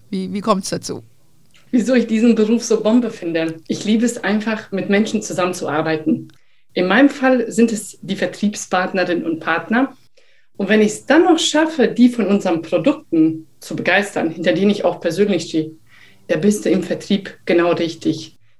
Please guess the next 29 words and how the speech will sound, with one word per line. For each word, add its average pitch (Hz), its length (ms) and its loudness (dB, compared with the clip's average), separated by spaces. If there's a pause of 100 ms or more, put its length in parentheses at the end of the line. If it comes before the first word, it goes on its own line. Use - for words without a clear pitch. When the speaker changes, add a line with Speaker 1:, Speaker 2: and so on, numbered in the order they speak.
Speaker 2:
Denn 170 200 0
die 240 160 6
sorgen 240 320 4
ja 185 140 2
dafür, 180 380 -2
dass 160 280 -8
sich 160 240 -12
mehr 180 280 2
Menschen 226 720 2
für 180 220 0
eine 175 240 -2 (100)
private, 226 640 0
clevere 208 400 0
Vorsorge 165 540 0
entscheiden 165 760 0 (520)
und 196 160 0
so 214 80 4
ihre 196 240 4
Versorgungslücke 170 960 -2
schließen. - 680 -6 (640)
Und 196 120 4
das 226 180 4
ist - 320 0
besonders 214 480 2
für 180 300 0
uns 175 260 -4
Frauen 185 500 4
sehr 151 220 -6
wichtig. 160 480 -4